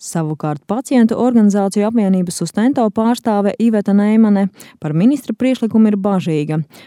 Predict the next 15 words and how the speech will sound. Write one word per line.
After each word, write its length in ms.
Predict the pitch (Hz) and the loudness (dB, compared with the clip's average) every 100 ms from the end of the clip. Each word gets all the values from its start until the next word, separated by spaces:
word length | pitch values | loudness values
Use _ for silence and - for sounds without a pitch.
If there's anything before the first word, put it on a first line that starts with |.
| - | -4
Viņa 220 | 214 294 208 | 0 2 2
raizējas, 400 | 208 202 175 175 | 2 2 0 -2
ka, 140 | 214 | -2
ieviešot 380 | 214 175 175 170 | 0 0 -2 -2
jauno 260 | 190 180 170 - | 0 0 0 -2
kārtību, 460 | 196 185 175 170 | -4 -2 -4 -4
ka 120 | - 175 | -4 -4
valsts 280 | 175 175 180 | -2 -2 -2
maksās 360 | 190 185 170 | -2 -4 -4
tikai 240 | 185 180 165 | -4 -4 -4
par 140 | 165 | -4
pirmo 340 | - 240 262 214 | -4 0 2 4
izmeklējumu, 720 | 226 220 202 190 185 185 185 - - - 170 | 4 2 0 -2 0 0 -2 -4 -14 -12 -6
beigās 360 | 170 294 294 | -4 -2 -4
par 180 | - 233 | -2 0